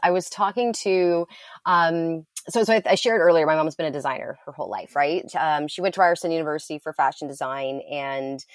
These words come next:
uh, she actually had a knitwear brand. And then once my brother and I were born, she did, she had a clothing, a children's clothing brand, or line, I should say, um, that she <laughs> designed and actually made.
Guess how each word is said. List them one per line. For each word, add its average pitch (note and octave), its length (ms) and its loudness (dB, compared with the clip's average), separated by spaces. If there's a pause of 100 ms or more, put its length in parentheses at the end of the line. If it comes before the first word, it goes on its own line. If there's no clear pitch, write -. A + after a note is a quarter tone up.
(300)
uh, D3 180 2
she F3 180 0
actually E3 260 4
had F3+ 120 4
a D#3+ 40 2
knitwear F3+ 360 0
brand. D#3 360 -2
And D3+ 120 -2
then D3+ 100 -2
once D#3 220 -4
my D#3+ 80 -6
brother D3 240 -2
and D3 80 -4
I C#3+ 60 -4
were C#3+ 100 -2
born, C#3 260 -2
she - 140 -6
did, - 160 -2
she F3 100 -4
had D3+ 60 -2
a - 40 -12
clothing, C#3+ 500 0
a - 60 -2
children's E3+ 360 -2
clothing C#3 420 -4
brand, C#3 400 -4
or D#3+ 140 0
line, C#3 360 4
I C#3+ 40 -10
should - 180 -14
say, C#3 300 -4 (340)
um, D#3 180 2
that C#3 100 -2
she A3+ 120 2
<laughs> - 0 -
designed F#3+ 440 2
and D3+ 340 0
actually C#3+ 380 -6
made. C#3 380 -2